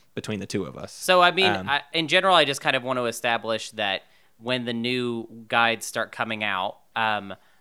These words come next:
Speaker 2: there will be a lot more perspective on each of
Speaker 1: Yeah.
Speaker 2: them, because I think
Speaker 1: Yeah.
Speaker 2: the goal is to just, like,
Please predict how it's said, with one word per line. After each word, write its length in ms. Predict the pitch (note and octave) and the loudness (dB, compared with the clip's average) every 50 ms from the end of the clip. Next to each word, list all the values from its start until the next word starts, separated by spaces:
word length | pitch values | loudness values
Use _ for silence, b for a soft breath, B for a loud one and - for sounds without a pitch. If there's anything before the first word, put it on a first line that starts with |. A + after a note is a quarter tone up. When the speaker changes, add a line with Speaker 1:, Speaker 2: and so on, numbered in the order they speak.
| _ _ | _ _
Speaker 2:
there 200 | A2+ A2 B2 A#2+ A#2+ | -6 -2 -2 0 0
will 120 | A#2+ A2+ | -2 -2
be 120 | A2 A#2+ | -2 -2
a 80 | A2+ A2 | -2 -2
lot 300 | G#2+ A2 A2+ A2+ A2+ - | 0 2 4 4 4 2
more 440 | A#2+ A#2 A2 A2 A2+ G#2+ G#2 G#2 - | -2 -6 -4 -2 -2 -2 -2 -2 -6
perspective 880 | - - - B2 - - - - G2 E2+ - _ - G2+ F2 D2 - _ _ _ _ | -6 -8 -8 -8 -8 -8 -8 -6 -6 -8 -8 _ -10 -10 -10 -10 -12 _ _ _ _
on 480 | - A2 G2+ F#2+ F#2 F2 E2 D#2 D#2 D2 _ _ | -6 -4 -4 -2 -4 -4 -6 -8 -12 -18 _ _
each 240 | A2 B2 A#2 - - | -16 -14 -14 -12 -12
of 100 | A#2 G2+ | -6 0
Speaker 1:
Yeah. 180 | A#2 A#2+ A#2 A2 | 2 4 4 4
Speaker 2:
them, 80 | - - | 2 -4
because 260 | A#2+ A#2+ - D#3+ D#3 | -14 -6 -4 0 2
I 100 | - C3+ | 2 2
think 160 | C3 - A2+ G#2+ | 2 0 -2 -4
Speaker 1:
Yeah. 40 | |
Speaker 2:
the 80 | G#3+ F3 | -4 -4
goal 400 | C#3 - C3+ C#3 C#3+ C#3 B2+ B2 | 0 2 2 4 4 2 2 0
is 240 | A#2+ A2+ - - - | -2 -2 -4 -10 -8
to 160 | - A#2 G#2 | -8 -8 -8
just, 400 | F#2 - - A2+ A2 - - - | -8 -6 -6 -6 -6 -6 -10 -10
like, 480 | G#2+ G2+ G2 F#2+ F#2 E2+ D2+ - _ | -8 -6 -4 -2 -4 -4 -6 -10 _